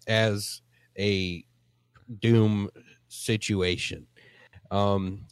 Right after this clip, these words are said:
I, I just don't care for it that much because I've, I've been playing Doom since nineteen ninety-five-ish. And, um, you know, it, like, it, it's mostly for me classic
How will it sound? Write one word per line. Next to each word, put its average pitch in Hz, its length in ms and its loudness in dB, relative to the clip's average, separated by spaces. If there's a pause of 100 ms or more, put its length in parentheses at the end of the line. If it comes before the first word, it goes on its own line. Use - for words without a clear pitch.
I, 139 220 6
I 143 100 2
just 147 220 4
don't 127 240 2
care 120 380 2
for 104 180 0
it 92 140 -2
that 92 180 0
much 87 300 -8
because 110 340 0 (320)
I've, 120 320 2
I've 139 140 6
been 127 160 4
playing 127 400 4
Doom 120 300 4
since 104 320 -2
nineteen 117 480 0
ninety-five-ish. 117 2500 -2 (720)
And, 107 220 0
um, 95 420 0 (960)
you 131 100 4
know, 120 240 8
it, 120 260 2 (140)
like, 110 240 2 (320)
it, 120 160 2 (180)
it's 123 200 -2
mostly 147 460 8
for 131 160 2
me 120 240 6
classic 123 760 2